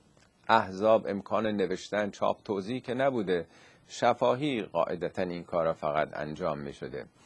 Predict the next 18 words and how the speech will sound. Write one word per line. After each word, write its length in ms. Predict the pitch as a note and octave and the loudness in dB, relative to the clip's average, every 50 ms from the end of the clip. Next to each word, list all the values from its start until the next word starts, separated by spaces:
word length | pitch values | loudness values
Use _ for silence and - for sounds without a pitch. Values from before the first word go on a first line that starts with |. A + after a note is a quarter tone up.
| - - - - - _ _ _ - _ | -20 -20 -20 -20 -20 _ _ _ -20 _
خب 220 | - - G#2+ G2 F2+ | 0 2 2 2 2
این 200 | A#2+ C3 C3 C3 | 0 0 0 -2
همچنان 640 | A#2+ G2+ A2+ A2+ A2 G#2 - A#2 G#2+ A2 A2+ B2+ B2+ | -2 0 0 0 0 -2 -2 -2 2 2 2 2 2
زنده 340 | A2 A2+ A2 G#2 G2 A2 | 2 2 2 4 4 4
است. 440 | B2+ C3+ A2 F2+ - - - - - - | 4 4 4 0 -4 -10 -14 -16 -16 -12
این 180 | - F#2 F#2 | -8 -8 -8
سوال 340 | F2+ - - F2+ F#2 G2 G2 | -6 0 4 6 6 6 4
کردن 460 | - - F#2+ F2+ F2 E2+ F2 F#2 F#2 | 0 0 0 0 2 2 0 -2 -2
که 120 | - - F#2 | -2 -4 -2
برای 260 | E2 F2 F2 F2 - | 0 2 0 0 0
امروز 420 | - F2+ F2 E2+ G2 A#2+ C3 B2 | 0 -2 -2 -2 -4 -4 -4 -4
ما 400 | C3 A#2+ G#2 F#2+ F2 E2 D2+ C2 - - | -4 -2 -2 0 0 0 0 -2 -6 -10
چه 180 | - - A2 G#2+ | -8 -6 -6 -2
درسی 480 | G2+ G2 F#2+ F#2 F2 - - - E2+ | 2 4 4 4 2 0 -6 -10 -8
داره، 240 | D2+ E2 D#2+ D#2 D2+ | -6 -6 -4 -6 -6
چه 160 | - - G2 | -6 -6 -6
پیامی 500 | E2 - - E2 E2 E2+ E2 E2 E2+ E2 | -6 -4 -2 -2 0 0 0 0 -2 -4
داره، 460 | D2+ E2 D#2 D#2 F#2 G2+ A2+ B2+ C#3 | -4 -4 -2 0 0 0 0 0 -2